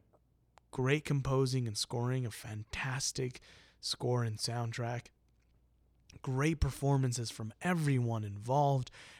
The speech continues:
John Legend, uh, you know, J K Simmons for the brief time that he's in it, of course Emma Stone, of course Emma Stone and Ryan Gosling,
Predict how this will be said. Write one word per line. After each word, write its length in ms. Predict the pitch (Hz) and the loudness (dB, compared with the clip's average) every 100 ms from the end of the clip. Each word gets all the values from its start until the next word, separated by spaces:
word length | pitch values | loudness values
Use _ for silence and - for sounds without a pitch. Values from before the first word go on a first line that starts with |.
| - | -6
John 300 | 131 113 104 120 | -2 0 -2 2
Legend, 540 | 156 139 135 131 120 - - - - | 2 4 4 4 2 -4 -20 -20 -8
uh, 380 | 117 110 107 104 110 139 | -4 -2 -4 -6 -8 -8
you 140 | 131 123 | -8 -6
know, 140 | 113 | -4
J 180 | 135 120 | -2 -2
K 160 | 113 | -2
Simmons 380 | 113 151 147 135 | 0 2 4 2
for 100 | - | 0
the 80 | 131 | -2
brief 240 | 127 131 | 0 -2
time 200 | - 120 | -2 -2
that 100 | 117 | -2
he's 120 | 113 135 | 0 2
in 120 | 139 | 2
it, 160 | 127 - - - - - | 0 -4 -14 -20 -20 -14
of 180 | - - | -12 -8
course 480 | - - 180 147 - 143 | -4 4 4 4 2 0
Emma 160 | 123 | 0
Stone, 460 | - - 139 147 131 | 2 2 6 6 4
of 180 | 113 - | -2 -8
course 380 | - 170 151 | -4 0 0
Emma 160 | 139 131 | 0 -4
Stone 340 | - 127 131 | -2 0 0
and 100 | 117 | 0
Ryan 260 | 117 120 117 | 0 0 -2
Gosling, 600 | 127 127 131 127 127 | 0 2 2 2 0